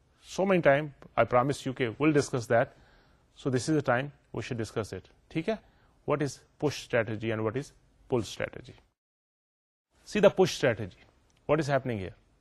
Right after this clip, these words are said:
بڑا سمپل سا ایک ماڈل آپ کے ساتھ بتا رہے ہیں۔ Again, you have the basic two players, the producer, the manufacturer, and then is the end user or consumer جسے کہتے ہیں، اور درمیان میں کیا ہے؟ انٹرمیڈیٹریز ہیں، مڈل مین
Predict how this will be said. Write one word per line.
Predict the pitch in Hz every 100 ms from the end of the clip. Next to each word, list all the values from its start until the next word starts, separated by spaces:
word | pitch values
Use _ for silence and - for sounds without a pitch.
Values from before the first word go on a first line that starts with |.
| -
بڑا | 156
سمپل | - 151 135
سا | 143 143
ایک | 131 - _ - _ -
ماڈل | 127 123
آپ | 120 113
کے | 107
ساتھ | 113
بتا | 104 101 101
رہے |
ہیں۔ | 101 - _ _ _ _ _ _ _ _ _ _ _ - 131
Again, | 185 143
you | 107
have | 147 143
the | 135 - _ - 123 - 147
basic | 139 156 -
two | 160
players, | 160 170 208 - _ _ _ _ _ - 123
the | 139
producer, | 143 156 185 254 - _ _ - 123
the | 123
manufacturer, | 127 139 139 185 226 - _ _ _ _ -
and | 123
then | 127 151 185 - 127
is | 117
the | 165 - _ - 151
end | 151 127
user | 117 160
or | 151 113 123
consumer | 110 113 107
جسے | 104 107
کہتے | 101 -
ہیں، | - _ _ _ _ _ _ -
اور | 139
درمیان | 143 143 170 202
میں | 196
کیا | 202 233
ہے؟ | 233 _ _
انٹرمیڈیٹریز | 156 139 147 120 101 98 92
ہیں، | 104 98 _ -
مڈل | 135 143
مین | 127 -